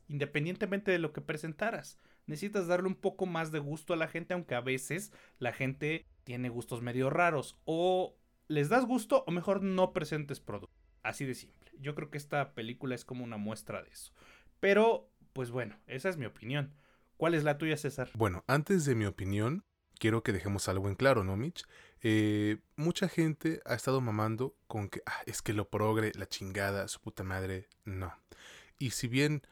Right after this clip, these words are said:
Speaker 2: lo que acaba de decir Mitch suena como, como a este tipo de personas, no va por ahí. Ustedes han escuchado este podcast ya un buen de tiempo y saben que aquí nosotros apoyamos la inclusión, que apoyamos la diversidad y que nunca nos va a molestar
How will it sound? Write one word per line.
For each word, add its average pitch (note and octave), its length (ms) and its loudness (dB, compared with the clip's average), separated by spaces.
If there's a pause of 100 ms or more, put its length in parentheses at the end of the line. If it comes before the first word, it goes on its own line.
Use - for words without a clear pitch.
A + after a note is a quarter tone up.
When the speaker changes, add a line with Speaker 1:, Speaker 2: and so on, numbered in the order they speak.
Speaker 2:
lo G#2+ 160 -2
que G#2 80 -2
acaba C3 200 4
de C#3 80 6
decir A#2+ 320 2
Mitch A#2+ 280 -2
suena A#2+ 400 0 (100)
como, F#2+ 280 -4
como G#2+ 260 -2
a - 20 -2
este - 140 -8
tipo C#3 200 -2
de C#3+ 100 4
personas, B2+ 520 0 (140)
no A#2+ 240 4
va G#2+ 180 2
por G2+ 160 2
ahí. F2 200 -2 (260)
Ustedes C3 420 0
han C3 80 2
escuchado A2+ 460 0
este G2+ 180 -4
podcast - 540 -2
ya G#2 180 2
un G2+ 220 0
buen F#2+ 200 -2
de F#2 80 -12
tiempo A#2+ 460 -2 (320)
y A2+ 80 -2
saben C3 300 4
que A#2 80 2
aquí B2+ 160 0
nosotros A#2+ 480 0
apoyamos G2 420 -2
la C#3 80 2
inclusión, A2+ 560 2 (140)
que G2 80 -2
apoyamos G2 400 -2
la G#2+ 60 4
diversidad A2 540 2 (360)
y A#2+ 100 -8
que C3 180 0
nunca D#3+ 400 0
nos G#2 280 0
va A2 100 2
a C3+ 40 2
molestar F#2 680 -4